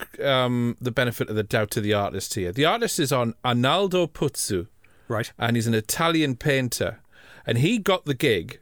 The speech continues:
Speaker 1: from issue forty of Look-In to paint the cover, do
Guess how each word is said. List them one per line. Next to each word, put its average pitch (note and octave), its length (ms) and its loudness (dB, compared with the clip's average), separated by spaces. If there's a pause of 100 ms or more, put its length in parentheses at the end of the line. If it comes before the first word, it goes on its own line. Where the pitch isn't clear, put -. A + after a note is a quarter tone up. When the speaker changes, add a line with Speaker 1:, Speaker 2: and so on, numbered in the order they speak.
(140)
Speaker 1:
from A#2 260 -4
issue C3 320 0
forty E3+ 600 0
of G#2+ 160 -4
Look-In F#2+ 480 -4 (920)
to F3 720 2 (920)
paint D3+ 460 0
the C#3 100 0
cover, G#2 320 -2
do A#2+ 240 -2